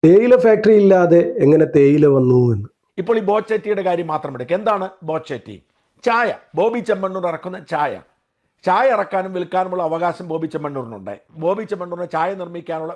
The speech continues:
Speaker 2: ഫാക്ടറിയോ അത് പാക്ക് ചെയ്യാനുള്ള സംവിധാനങ്ങളോ ഒന്നും ഉള്ളതായി ആർക്കും അറിയില്ല. അതൊക്കെ വെറുതെ കടലാസിൽ മാത്രമാണ്. എങ്ങനെയെങ്കിലും ഏതെങ്കിലും തരത്തിൽ കുറെ ചായ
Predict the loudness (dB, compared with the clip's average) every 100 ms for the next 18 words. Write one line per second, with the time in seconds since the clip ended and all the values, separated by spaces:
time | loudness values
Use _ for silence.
0 | -12 -12 -10 -8 -8 -10 _ _ _ _
1 | -8 -6 -2 -2 -2 -6 -8 -10 -14 -14
2 | -14 -12 -14 -10 -10 -10 -12 -12 -10 -2
3 | 0 0 -4 -10 _ _ -6 -4 -4 -6
4 | -8 -8 -12 -16 -20 _ _ _ -6 -4
5 | 0 -2 0 -2 -4 -2 -4 -4 -8 -8
6 | -8 -14 -16 -20 _ _ -8 -4 -4 -4
7 | -4 -4 -4 -4 -6 -6 -8 -10 -8 -4
8 | -4 -2 -2 0 -2